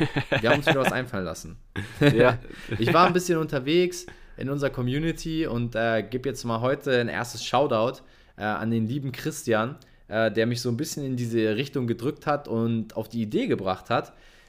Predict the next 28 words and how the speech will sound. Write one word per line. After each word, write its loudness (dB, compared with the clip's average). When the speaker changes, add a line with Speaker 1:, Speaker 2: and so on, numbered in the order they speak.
Speaker 1:
Wir -6
kriegen 0
immer 0
richtig -6
viele -4
Ideen 2
von -6
euch -4
und -6
ich -12
denke, 2
in -4
Zukunft -6
werden 2
wir -6
es -10
auch -2
so -6
machen, -2
wenn 2
wir 0
mal 0
eine 0
knackige -8
Idee 0
von -4
dir 0
bekommen, 0